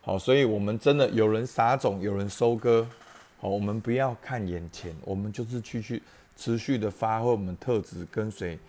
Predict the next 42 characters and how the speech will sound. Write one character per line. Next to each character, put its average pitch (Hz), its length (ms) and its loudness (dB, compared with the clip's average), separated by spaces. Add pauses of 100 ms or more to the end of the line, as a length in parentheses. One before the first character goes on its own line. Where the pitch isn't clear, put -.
(300)
天 98 220 -4
父。 95 260 -10
好， 123 360 2 (360)
那 170 240 4 (920)
我 117 160 4
要 180 100 6
表 104 280 0
达 90 200 -4
的 95 140 -2
是 113 200 -6
说， 98 340 -2 (520)
这 202 100 2
个 156 100 8
天 160 380 0
人 113 240 0
物 120 240 0
我 78 120 -4
就 - 140 -4
是 113 140 -4
一 113 40 -4
个 101 180 -2
全 95 500 -4
人 80 240 -4
的。 69 120 -12 (440)
好， 98 160 0
是 147 260 -2 (520)
天 160 440 4
就 143 120 -2
是 117 320 -8
跟 113 220 2
神， 90 420 -8
人 101 320 0
就 120 120 -8
是 113 140 -8
跟 101 420 -4
人， 85 160 -4 (300)
物 135 240 2
就 - 100 -10
是 113 140 -6
跟 110 300 -4 (400)
万 120 280 6 (220)
物， 110 240 0